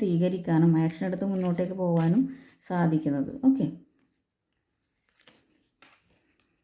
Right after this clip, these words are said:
ബിഗ് ഹാപ്പി ചേഞ്ചസ്. യെസ്, വലിയ രീതിയിലുള്ള മാറ്റങ്ങളാണ് നിങ്ങളിലേക്ക് വരുന്നത്. അതിനെ സ്വീകരിക്കൂ എന്നുള്ളതാണ് ഏഞ്ചൽസ് പറയുന്നത്. ഹാപ്പി ആയിരിക്കൂ,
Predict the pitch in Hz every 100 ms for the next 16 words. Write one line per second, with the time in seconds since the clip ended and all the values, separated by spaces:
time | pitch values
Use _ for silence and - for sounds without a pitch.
0 | _ _ _ _ - 180 208 - 185 -
1 | - 226 254 247 190 170 - - 233 -
2 | - _ _ _ _ - 214 220 254 269
3 | 233 208 208 208 208 185 175 196 220 220
4 | 202 208 208 196 196 196 196 196 190 185
5 | 175 208 - _ _ _ _ _ 196 175
6 | 180 180 180 175 202 214 208 208 202 -
7 | 185 180 180 180 180 175 - 175 170 175
8 | 185 180 170 165 165 170 175 233 226 220
9 | 220